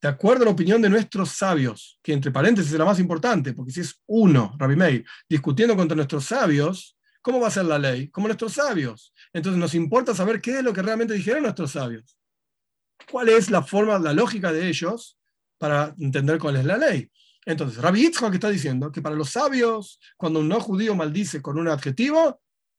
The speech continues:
está prohibido, pero no recibe pena de muerte. Y Rabbi Meisha dice, "No, señor, nuestros sabios le aplican pena de muerte a esta persona. Es un no judío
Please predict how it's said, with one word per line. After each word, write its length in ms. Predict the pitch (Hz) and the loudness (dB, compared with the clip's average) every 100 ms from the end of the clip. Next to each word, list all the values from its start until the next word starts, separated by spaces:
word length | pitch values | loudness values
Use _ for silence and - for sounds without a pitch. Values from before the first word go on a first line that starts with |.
| _ - | _ -18
está 260 | - 196 165 | -8 -6 -2
prohibido, 680 | 156 185 233 147 123 107 _ _ | 0 2 2 2 0 -6 _ _
pero 160 | 160 160 | -4 -2
no 140 | 196 | -2
recibe 300 | 196 190 196 | -4 -4 -4
pena 200 | 175 180 | -4 -4
de 80 | 165 | -4
muerte. 400 | 156 127 110 120 _ _ _ _ _ _ _ - - - | -4 -6 -10 -20 _ _ _ _ _ _ _ -20 -20 -2
Y 120 | 160 | 2
Rabbi 440 | 156 147 143 143 _ | 4 4 2 0 _
Meisha 420 | 131 240 226 220 | 2 2 2 2
dice, 320 | 277 277 226 | 2 0 0
"No, 140 | 240 294 | -2 -2
señor, 560 | 311 349 294 160 113 _ _ _ - | -2 0 2 0 -4 _ _ _ -6
nuestros 300 | 180 196 190 | -6 -4 -4
sabios 220 | 262 294 | -2 0
le 80 | 254 | 0
aplican 300 | 285 302 269 | 0 0 0
pena 200 | 294 277 | 0 0
de 60 | |
muerte 280 | 294 370 359 | 0 -2 -2
a 20 | |
esta 160 | 233 202 | -6 -6
persona. 460 | 165 135 131 117 107 _ _ _ _ _ _ _ _ _ _ - | -6 -6 -8 -8 -12 _ _ _ _ _ _ _ _ _ _ -4
Es 160 | 185 143 | -2 2
un 140 | 160 | 4
no 140 | 208 262 | 6 4
judío 600 | 262 175 143 139 139 | 4 4 4 0 -6